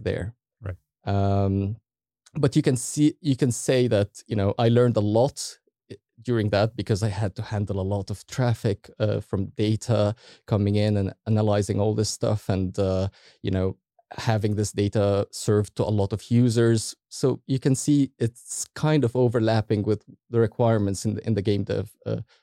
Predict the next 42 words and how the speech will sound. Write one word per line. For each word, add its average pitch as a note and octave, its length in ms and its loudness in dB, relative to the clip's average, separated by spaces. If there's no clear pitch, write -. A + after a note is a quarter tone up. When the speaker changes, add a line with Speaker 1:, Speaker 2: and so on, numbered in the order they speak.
Speaker 1:
industry A2 440 -4
as A2+ 120 -6
well. - 220 -8
Um, G2+ 560 0
but G#2+ 140 -2
then A#2+ 180 4
I G#2+ 360 2
went A#2 240 2
to G#2 380 2
a G#2+ 120 -2
game A2 280 2
dev F#2 240 0
conference, G#2+ 840 -2
um, G2 540 0
and G#2 180 0
then G#2 420 2
I G#2 240 0
met G#2 500 -2
a A2 60 0
lot A2 240 2
of - 160 -12
people A2 260 -2
from G#2+ 200 0
the G2+ 120 2
industry A2 460 2
again. A2 380 2
And G#2 280 -4
then G#2+ 180 0
I G2+ 80 0
was F#2+ 180 -4
like, F2 300 -6
"Okay, F#2 560 -6
I G#2+ 140 0
have A2+ 240 -2
to A#2 80 -2
get G#2 220 -2
back." - 200 -2
<laughs> D#3 1300 6
Speaker 2:
<laughs> - 40 -18
Speaker 1:
And, G2+ 400 4
uh, G2 160 4
yeah, A#2 180 2